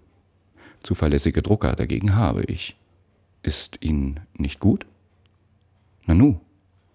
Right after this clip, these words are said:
nehmen Sie einen Schluck Champagner, das belebt. Ja, sehen Sie, Herr Direktor,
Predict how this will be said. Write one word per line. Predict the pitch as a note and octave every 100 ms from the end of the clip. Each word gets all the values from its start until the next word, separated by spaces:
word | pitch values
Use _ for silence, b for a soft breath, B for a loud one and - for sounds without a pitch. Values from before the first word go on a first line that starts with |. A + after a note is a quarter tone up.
| _ b b
nehmen | D2 D2
Sie | D#2+ -
einen | F2
Schluck | G2+ -
Champagner, | C3+ C3+ C#3 C2 - -
das | -
belebt. | - G#2+ A#2 - - _ _ _ _ _
Ja, | - - - - -
sehen | - D#2 F2
Sie, | D#2+
Herr | D2
Direktor, | D2+ B1+ B1+ - -